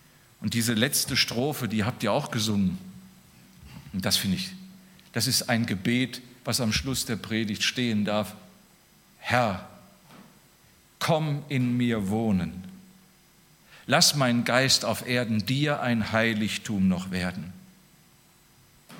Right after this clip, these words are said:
Komm, du nahes Wesen, dich in mir verkläre, dass ich dich stets lieb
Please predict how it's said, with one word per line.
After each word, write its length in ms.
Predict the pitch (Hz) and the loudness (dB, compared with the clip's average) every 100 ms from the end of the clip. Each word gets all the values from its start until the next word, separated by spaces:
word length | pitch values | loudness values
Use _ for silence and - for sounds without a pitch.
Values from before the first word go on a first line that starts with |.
| - - - | -20 -18 -4
Komm, 380 | 135 127 98 - - - - - | 0 2 0 -4 -14 -20 -20 -10
du 100 | 120 | -2
nahes 520 | 113 107 101 95 - 90 | 2 4 4 4 2 2
Wesen, 520 | 90 87 87 87 98 - - - _ _ _ _ _ _ _ _ _ | 2 0 -2 -8 -12 -20 -20 -20 _ _ _ _ _ _ _ _ _
dich 220 | 139 - 120 | -2 0 0
in 280 | 107 95 | 2 4
mir 300 | 95 98 90 | 4 2 0
verkläre, 840 | 92 92 92 87 85 82 73 67 73 - - _ _ _ _ - - | -4 -8 -8 -8 -6 -6 -6 -12 -16 -20 -20 _ _ _ _ -20 -2
dass 220 | 160 151 | 0 2
ich 340 | 196 147 - - | 0 -2 -2 0
dich 460 | 175 - - - - - - | 0 0 -6 -10 -18 -20 -2
stets 840 | - - 165 170 165 - - - 113 | 0 4 4 4 0 -2 -2 -4 -4
lieb 500 | 117 135 135 - | 0 2 0 -4